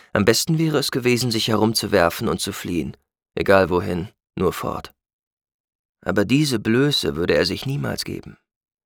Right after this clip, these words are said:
Bull verkrallte die Hände im Halsausschnitt seines Heruns. Breitbeinig stand er da, als könnte nichts und niemand ihm etwas anhaben.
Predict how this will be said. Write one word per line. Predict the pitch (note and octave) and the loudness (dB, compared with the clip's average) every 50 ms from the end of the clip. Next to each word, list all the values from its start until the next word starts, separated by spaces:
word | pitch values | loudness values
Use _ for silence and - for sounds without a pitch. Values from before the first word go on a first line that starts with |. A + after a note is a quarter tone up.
| _ _ _ _ _ _ _ - | _ _ _ _ _ _ _ 6
Bull | G#2 G#2+ G2 F#2 | 6 8 8 6
verkrallte | - F2+ F2 - - - G#2 G2 G2 - A2 | 4 -2 -4 -4 -2 0 2 2 2 0 -2
die | - - F2+ G2 | -4 -4 -4 -2
Hände | G2+ G#2 G#2+ F#2+ F2 D2 | 0 2 2 4 4 2
im | D2 G2 G2+ | 2 2 0
Halsausschnitt | - G#2+ G#2 - - A#1+ C2+ - - - - - - | 0 0 0 0 0 -2 -2 -2 -2 -4 -4 -4 -4
seines | - - - - - - | -6 -6 -6 -8 -8 -8
Heruns. | - - F#2 F2 C2 - - - - - _ _ _ _ _ _ _ _ _ _ _ _ _ _ _ | -8 -8 -8 -10 -8 -6 -6 -8 -8 -10 _ _ _ _ _ _ _ _ _ _ _ _ _ _ _
Breitbeinig | - F#2+ G2 G2+ F#2+ - - D#2 E2+ F2 E2+ D#2+ - - | 2 2 4 2 2 0 -2 -2 0 0 -2 -4 -4 -2
stand | - G2+ G2 G2 - - | -2 0 0 -2 -2 -4
er | - - | -8 -6
da, | - F#2+ G2 G2+ F#2+ - - - _ _ _ _ | -4 -2 -2 -2 -2 -4 -6 -12 _ _ _ _
als | - - - | -6 -4 0
könnte | - A#2+ G#2+ - A2+ G#2+ | 2 2 2 4 4 2
nichts | A2+ C3+ - - - - | 2 2 0 -4 -2 0
und | G#2 G#2+ - - | 0 0 0 -2
niemand | A#2 A#2 A#2+ A#2+ A2+ A2 G#2+ | -2 0 2 2 2 2 2
ihm | - G#2+ - | 0 -2 -2
etwas | A#2 - - A2 G#2 - | -2 -2 -2 -2 -2 0
anhaben. | - G#2+ A2 G#2 G#2 G2+ - - - - E2+ - | 0 0 0 0 -2 -2 -2 -2 -2 -2 -4 -8